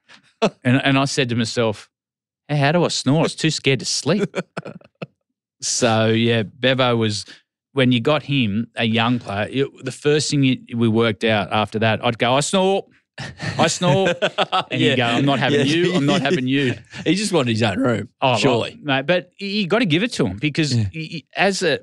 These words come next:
Speaker 1: the, the standing he had in the game and, and
Speaker 2: Yeah.
Speaker 1: being a, a young guy, you, you were too scared to, to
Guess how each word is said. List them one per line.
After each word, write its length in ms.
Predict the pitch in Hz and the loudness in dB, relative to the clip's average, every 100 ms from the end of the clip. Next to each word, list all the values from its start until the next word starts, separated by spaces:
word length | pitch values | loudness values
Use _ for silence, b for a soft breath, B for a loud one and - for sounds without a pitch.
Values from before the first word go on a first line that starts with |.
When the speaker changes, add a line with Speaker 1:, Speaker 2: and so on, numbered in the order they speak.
| - - | -6 -4
Speaker 1:
the, 120 | 131 | -4
the 120 | 131 143 | -2 -4
standing 480 | - 175 202 202 | -2 0 2 2
he 180 | 139 151 | 2 2
had 140 | 143 127 | 0 0
in 80 | |
the 80 | 110 | -2
game 400 | 98 107 139 104 | 0 -2 -2 -2
and, 160 | 98 110 | -4 -4
and 300 | 117 110 95 _ _ _ _ | -2 -4 -4 _ _ _ _
Speaker 2:
Yeah. 220 | 131 113 98 113 | 0 0 -2 -4
Speaker 1:
being 220 | 143 143 | -2 0
a, 120 | 117 135 | -2 -2
a 80 | |
young 360 | 120 107 123 151 | -2 0 0 0
guy, 180 | 107 101 | -2 0
you, 140 | 135 | -2
you 140 | 151 156 | -2 -2
were 60 | |
too 220 | 147 - 185 | -2 -2 -2
scared 420 | - 143 143 131 | 0 0 0 0
to, 220 | 120 107 - | -2 -2 -4
to 200 | - 110 | -2 -2